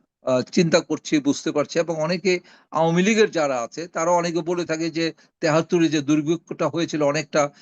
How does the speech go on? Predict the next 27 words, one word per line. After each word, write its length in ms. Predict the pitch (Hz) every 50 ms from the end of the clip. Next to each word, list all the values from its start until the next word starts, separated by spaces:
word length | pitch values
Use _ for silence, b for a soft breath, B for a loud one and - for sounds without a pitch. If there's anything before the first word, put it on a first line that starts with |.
| b b b _ - -
ভারতের 340 | 143 175 175 151 165 165 156
কারণে 360 | - 147 139 135 127 123 117
হয়েছিল, 320 | 107 117 117 - 120 113
ভারত 320 | 107 120 139 151 160 165 156
অনেক 260 | 156 175 202 202 -
কিছু 180 | 196 156 170
তারা 280 | 147 160 147 147 139 127 b b b b b
লুটপাট 380 | 156 165 156 _ - 156 - -
করে 200 | - 151 139 143
নিয়েছে, 380 | 139 139 143 139 135 - 156 143
এখানে 260 | 139 - 143 135 127
নিঃস্ব 280 | 131 147 143 - 147 127
করে 240 | - 127 117 110
দিয়েছে, 300 | 98 107 107 104 - 170
এই 100 | 180 175 170
কথা 180 | 156 139 147 131
হয়েছে। 300 | 117 113 104 - 101 92 _ b b b b
সেই 280 | _ - 190 202 190 139 - - -
ভারতকে, 640 | 123 170 202 214 208 - _ - 220 190 170 165 - b b b b b b -
আহ, 440 | - 131 135 135 131 131 131 135 135 - -
চোখে 500 | - 185 170 - - 190 185 180 180 - _ _ _ _ _ _ _ _ -
চোখ 220 | 175 180 170 - -
রেখে 320 | 151 147 170 165 165 - 185
ভারতের 520 | - 123 - 131 151 151 165 160 175 165
সাথে 260 | 151 - 151 135 147 143 -
কথা 240 | - 143 - - 170
বলা, 280 | 143 135 117 92 80